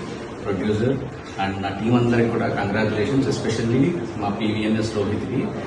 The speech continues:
ఆ, తను చాలా కష్టాలు పడ్డాడు, చాలా స్ట్రగుల్ అయ్యాడు. నా సినిమాతో పెద్ద బ్రేక్ రావడం నాకు చాలా ప్రౌడ్ మూమెంట్. And, ఆ, ఈసారి మనకు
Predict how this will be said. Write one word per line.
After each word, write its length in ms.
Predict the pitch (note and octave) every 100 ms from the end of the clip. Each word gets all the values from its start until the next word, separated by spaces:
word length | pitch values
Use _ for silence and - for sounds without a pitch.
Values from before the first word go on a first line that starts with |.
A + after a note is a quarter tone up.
| - - -
ఆ, 280 | G2 G2 G2 F#2 G2+ G2+ G2 -
తను 100 | G#2
చాలా 360 | - - -
కష్టాలు 420 | - B2+ - A#2+ A2
పడ్డాడు, 680 | A2 A2 A2+ C3+ D#3 D3+ -
చాలా 200 | - C#3
స్ట్రగుల్ 340 | - A#2+ A2
అయ్యాడు. 400 | A2+ A2 C#3 G#3 - G2
నా 200 | A2 C#3
సినిమాతో 520 | C3+ B2+ C3 B2+ C#3
పెద్ద 300 | - G#2 B2+
బ్రేక్ 500 | G#2 - A#2 - -
రావడం 400 | G#2+ A2 G2+ A#2
నాకు 120 | B2+
చాలా 360 | - - C#3+ C#3+
ప్రౌడ్ 300 | A2+ G#2+ G#2
మూమెంట్. 440 | G#2 A#2+ E3+ - - - - - F#2+ G#2
And, 200 | A2+ A2 A2 G#2+ G#2+ - - G#2+
ఆ, 340 | G#2 G2+ F#2 - - - - - - - A#2
ఈసారి 240 | A#2 A#2
మనకు 220 | A#2 A2+